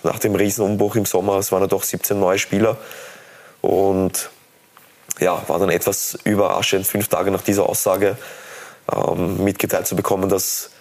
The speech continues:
dass es vorbei ist. Und, ähm, da habe ich schon zum Schlucken gehabt.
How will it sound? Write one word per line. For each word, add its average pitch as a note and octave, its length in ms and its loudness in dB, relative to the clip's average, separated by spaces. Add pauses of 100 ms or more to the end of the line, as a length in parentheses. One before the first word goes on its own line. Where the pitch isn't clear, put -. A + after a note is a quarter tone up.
(180)
dass F#2+ 160 -2
es G2+ 100 -4
vorbei - 380 0
ist. G2+ 160 0
Und, F#2+ 420 0 (640)
ähm, - 280 -2
da F#2 80 2
habe - 80 -2
ich - 60 0
schon G2 120 -2
zum G2 100 -4
Schlucken G2+ 300 0
gehabt. - 280 -4